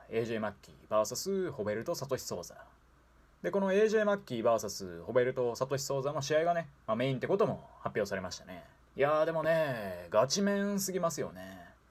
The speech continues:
まあ、会見の中でね、スコット・コーカーが言うてましたけど、まあ、半年前ぐらいにね、榊原さんと話した際に、まあ、榊原がその対抗戦するならベストの選手を連れてきてくれと言ったと。「だから連れてきたよ」みたいな。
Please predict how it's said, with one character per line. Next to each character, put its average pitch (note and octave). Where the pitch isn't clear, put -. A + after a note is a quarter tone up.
ま C3
あ、 -
会 F#3+
見 G3+
の F#3+
中 A2+
で G2+
ね、 F#2+
ス -
コ D#3
ッ -
ト・ C#3+
コ C#3
ー A2+
カ G2
ー E2+
が E2
言 A#2
う -
て A#2
ま A2
し -
た G2
け -
ど、 D#2+
ま C#3+
あ、 -
半 D3
年 D3
前 C3+
ぐ C#3+
ら A#2
い F2
に E2+
ね、 F2+
榊 A2
原 G2+
さ F#2
ん F2
と -
話 A#2
し -
た A#2+
際 E3
に、 F#3+
ま G3+
あ、 -
榊 C#3+
原 G#2+
が E2
そ G2
の G2
対 A#2
抗 C3
戦 C3+
す D3
る D#3+
な D3+
ら D#3+
ベ D3+
ス D#3+
ト E3
の A2+
選 A#2
手 G#2
を F2+
連 B2
れ -
て B2
き -
て B2+
く -
れ D#3+
と D#3+
言 G2
っ G2
た F2+
と。 -
「だ C3+
か C3+
ら -
連 C#3
れ A2
て A#2+
き -
た F#2+
よ」 F2
み G2
た E2+
い -
な。 C#2